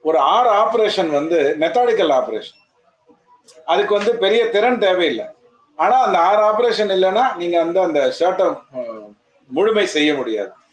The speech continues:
இப்ப அந்த வேலையை மட்டும் நான் மத்திய பிரதேஷ்ல போய் செஞ்சாலும், போலாந்துல போய் செஞ்சாலும், அங்க இருக்கக்கூடிய செமி ஸ்கில்ட நான் பயன்படுத்த போறேன்.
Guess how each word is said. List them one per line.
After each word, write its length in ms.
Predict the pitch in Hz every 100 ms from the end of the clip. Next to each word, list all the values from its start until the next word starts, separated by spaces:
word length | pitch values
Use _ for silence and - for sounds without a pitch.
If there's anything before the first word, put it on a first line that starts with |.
| - -
இப்ப 200 | - 180
அந்த 380 | 160 156 247 262
வேலையை 340 | 247 262 269 254
மட்டும் 260 | 214 247
நான் 160 | 240 190
மத்திய 280 | 175 190 247
பிரதேஷ்ல 480 | 220 208 202 196 175
போய் 240 | 185 180
செஞ்சாலும், 560 | 160 160 147 123 - - _ _ _ _
போலாந்துல 480 | 185 226 240 214 196
போய் 220 | 185 185
செஞ்சாலும், 520 | 160 143 139 113 151 - _ _ _
அங்க 200 | 156 190
இருக்கக்கூடிய 420 | 214 214 220 214 202
செமி 340 | - 220 285
ஸ்கில்ட 380 | 262 - 226 254
நான் 180 | 262 165
பயன்படுத்த 500 | 151 160 143 131 107
போறேன். 280 | - -